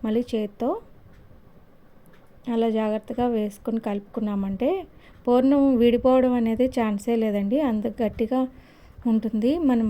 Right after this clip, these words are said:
పట్టిన పాకం గట్టిగా కలపడం వలన పూర్ణాలు రెడీ చేసుకున్నాం కదా, విడిపోయే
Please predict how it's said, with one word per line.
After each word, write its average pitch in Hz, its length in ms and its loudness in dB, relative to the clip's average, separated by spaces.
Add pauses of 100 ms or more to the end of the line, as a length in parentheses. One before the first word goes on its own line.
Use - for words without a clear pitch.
(160)
పట్టిన 220 300 -2 (160)
పాకం 214 340 -2 (760)
గట్టిగా 233 400 0 (200)
కలపడం 220 380 0 (100)
వలన 220 220 -2 (220)
పూర్ణాలు 226 480 -2
రెడీ 208 260 -2
చేసుకున్నాం 214 560 -6
కదా, 262 160 0 (840)
విడిపోయే 233 400 2